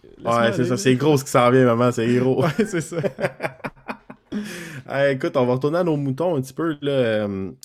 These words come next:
Speaker 2: concernant la sept R quatre, là, euh, c'est, c'est beau tout ça, là, soixante et un mégapixels et tout et tout.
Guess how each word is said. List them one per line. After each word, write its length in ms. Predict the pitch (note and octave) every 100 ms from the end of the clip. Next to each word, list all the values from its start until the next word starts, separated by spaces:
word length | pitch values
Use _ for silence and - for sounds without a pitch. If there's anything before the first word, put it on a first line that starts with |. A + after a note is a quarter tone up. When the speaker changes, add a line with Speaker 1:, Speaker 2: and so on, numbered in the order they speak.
| _ _
Speaker 2:
concernant 340 | - A2 A2 A#2
la 180 | A2 G2
sept 200 | G#2 G#2
R 280 | F#2 -
quatre, 340 | - A#2+ C3 A2+
là, 80 | A2+
euh, 580 | A2 G2 F#2 F2+ F2+
c'est, 220 | E2+ - F2
c'est 220 | - G2+
beau 180 | B2+ C3
tout 100 | -
ça, 200 | - C3+
là, 80 |
soixante 340 | C3 - G#2 G#2
et 20 |
un 80 | A2
mégapixels 800 | A2 G2+ G2 _ - - A#2 A2
et 40 |
tout 160 | - G2
et 60 |
tout. 260 | F2 B2+